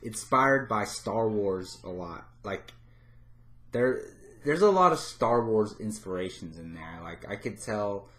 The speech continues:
whether it was Saban or whoever the creative team was, they, like, took some inspiration from Star Wars. I can almost guarantee it.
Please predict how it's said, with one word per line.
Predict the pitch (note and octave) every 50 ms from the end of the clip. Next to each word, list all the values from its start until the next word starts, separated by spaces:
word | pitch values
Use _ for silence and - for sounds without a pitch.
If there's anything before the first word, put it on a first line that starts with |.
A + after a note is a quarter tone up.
| - - - - - - - - - - -
whether | G#2 A2+ A2 A2+ G#2+
it | G#2
was | G2 F2+
Saban | - - - A#2 A#2+ C3+ B2+ C3 C3+ C3 B2
or | A#2+ A2 G#2
whoever | - A#2 G2+ G#2 G#2+ A2 A2 A2+ A2+
the | G#2+ G#2
creative | - - - G2 G2+ A2+ B2+ B2+ A#2 A#2
team | - - C3 A#2+ B2
was, | A#2+ A#2+ A#2+ A#2+ A#2+ A#2 A2+ A2+ - - - - - - - - - -
they, | A2+ A2+ A#2+ B2+
like, | A2 A2 G#2+ G#2+ -
took | - - - - -
some | - A#2+ A2
inspiration | A2+ A2 G#2+ - - A2+ G#2 G2+ G2 - F#2+
from | F2+ F#2+ F2
Star | - - - F#2 F#2 F2+
Wars. | F2 E2+ E2+ F2
I | F2
can | F2 - - F#2+
almost | F#2 F2+ F2 -
guarantee | - F2+ F2 E2 D#2+ - - - G2 F2+ E2
it. | - -